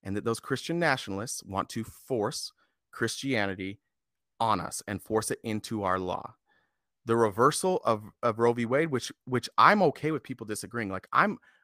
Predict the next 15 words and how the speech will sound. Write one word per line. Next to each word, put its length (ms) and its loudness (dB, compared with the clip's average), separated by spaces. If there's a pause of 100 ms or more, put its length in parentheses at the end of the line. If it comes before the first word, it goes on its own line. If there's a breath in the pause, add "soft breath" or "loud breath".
(160 soft breath)
I 120 2
get 220 0
it. 140 -2
I, 220 4 (160)
I 180 4
don't 240 0
think 200 -2
there's 300 2
ever 260 0
a 60 0
scenario 680 -2 (280 soft breath)
where 280 4
I 160 6
would 240 0 (680)
be 240 0